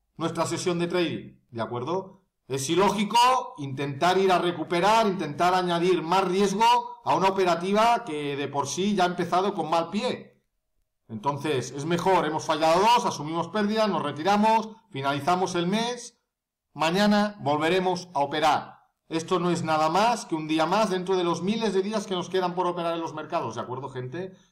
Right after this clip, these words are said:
No entremos en, en, en, en, en, en querer recuperar, en quererlo recuperarlo ya, porque esto nos puede llevar al desastre, ¿de acuerdo? O sea, es mejor dejarlo aquí. Hoy no me he sentido en sintonía con el mercado, he fallado las dos primeras operaciones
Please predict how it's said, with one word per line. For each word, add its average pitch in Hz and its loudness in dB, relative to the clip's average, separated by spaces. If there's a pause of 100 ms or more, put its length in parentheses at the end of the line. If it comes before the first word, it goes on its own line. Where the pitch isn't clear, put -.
(120)
No 147 -2
entremos 208 2
en, 175 0 (220)
en, 156 -6
en, 151 -6
en, 147 -8
en, 143 -10
en 139 -8
querer 185 0
recuperar, 196 2
en 190 0
quererlo 185 2
recuperarlo 175 0
ya, 202 0
porque 135 -2
esto 175 0
nos 165 -2
puede 180 2
llevar 180 4
al 143 0
desastre, 131 -4 (240)
¿de 107 -8
acuerdo? 120 -4
O 165 -4
sea, 139 -6
es 151 -6
mejor 165 0
dejarlo 165 0
aquí. 196 -2 (120)
Hoy 180 4
no 185 2
me 196 2
he - 2
sentido 175 0
en 170 -2
sintonía 156 -4
con 139 -2
el 139 -4
mercado, 196 2
he 185 0
fallado 170 2
las 143 0
dos 147 -8
primeras 131 -8
operaciones 165 -4